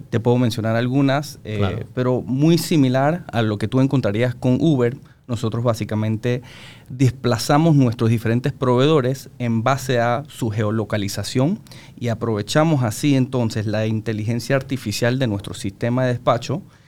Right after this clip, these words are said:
Speaker 1: para poder entonces determinar cuál es el proveedor adecuado, obviamente que, que tenga las herramientas necesarias para el trabajo, pero que también sea el que por tiempo, es decir, a través de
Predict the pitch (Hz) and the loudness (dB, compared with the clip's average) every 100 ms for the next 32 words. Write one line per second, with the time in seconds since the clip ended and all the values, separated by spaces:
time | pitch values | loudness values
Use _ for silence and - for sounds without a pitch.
0 | _ - 135 123 113 113 117 123 123 131 | _ -2 2 4 2 2 2 4 2 0
1 | 120 131 113 110 110 117 120 113 - 139 | 0 0 0 0 0 0 0 -4 -4 -4
2 | 143 135 131 117 107 117 147 214 - - | -2 -4 -2 0 2 2 2 -2 -12 -20
3 | _ _ - 117 101 113 110 170 - 87 | _ _ -2 0 0 0 2 2 0 -2
4 | - 110 110 123 110 95 104 98 107 110 | -2 0 0 -2 -4 -4 -8 -6 -4 -2
5 | 104 107 107 107 117 98 98 110 120 120 | -2 -2 -2 -2 -2 -2 -2 -2 -2 -2
6 | 110 117 139 156 - - - - 120 120 | 0 2 2 0 -6 -12 -20 -8 -6 -2
7 | 120 123 131 147 156 151 143 143 156 - | 0 2 4 4 4 2 2 2 0 -4
8 | 123 117 113 117 110 - 113 107 - 156 | -4 -4 -4 -4 -6 -8 -10 -10 -6 0
9 | 185 131 110 131 107 107 113 90 82 92 | 4 4 4 -2 0 -2 -4 -4 -4 -6
10 | 98 110 123 113 | -6 -6 -6 -8